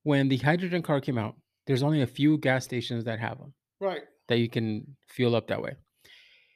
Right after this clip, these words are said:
Speaker 1: And it goes on way longer than any gas or electric.
Speaker 2: Yeah.
Speaker 1: I think, um, I think you fuel, okay, okay, so added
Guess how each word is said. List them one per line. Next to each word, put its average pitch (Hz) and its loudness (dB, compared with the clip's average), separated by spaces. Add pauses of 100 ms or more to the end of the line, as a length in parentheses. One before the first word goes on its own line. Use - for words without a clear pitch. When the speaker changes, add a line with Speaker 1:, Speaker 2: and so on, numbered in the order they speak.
(640)
Speaker 1:
And 156 0
it 143 -2
goes 143 0
on 135 -2
way 135 2
longer 117 0
than 113 -2 (320)
any 123 -2
gas 117 0 (1200)
or 110 4
electric. 110 0 (840)
Speaker 2:
Yeah. - -10
Speaker 1:
I 117 2
think, 127 0
um, 127 0
I 110 0
think 135 -6
you 123 -8
fuel, 123 0 (400)
okay, 135 2 (220)
okay, 127 2
so 139 0
added 151 6